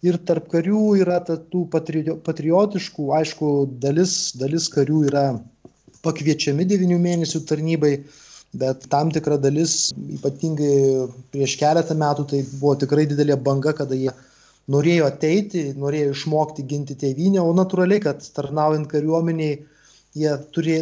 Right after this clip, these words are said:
turi galimybę ir dar geriau pažinti tiek, e, savo krašto istoriją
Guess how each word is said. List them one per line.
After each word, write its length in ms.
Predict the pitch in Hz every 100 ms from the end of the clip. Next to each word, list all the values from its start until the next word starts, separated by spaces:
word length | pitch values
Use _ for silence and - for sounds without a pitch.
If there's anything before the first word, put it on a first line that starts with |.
| 160
turi 260 | 185 175
galimybę 540 | 151 156 156 170 156 151
ir 100 | 143 139
dar 240 | 139 156 156
geriau 240 | 147 147
pažinti 640 | 143 139 156 156 135 - 127
tiek, 300 | 160 147 -
e, 720 | - 147 139 139 131 143 143 139
savo 340 | - 143 135
krašto 480 | 139 135 135 - 143
istoriją 640 | 127 - 156 165 170 156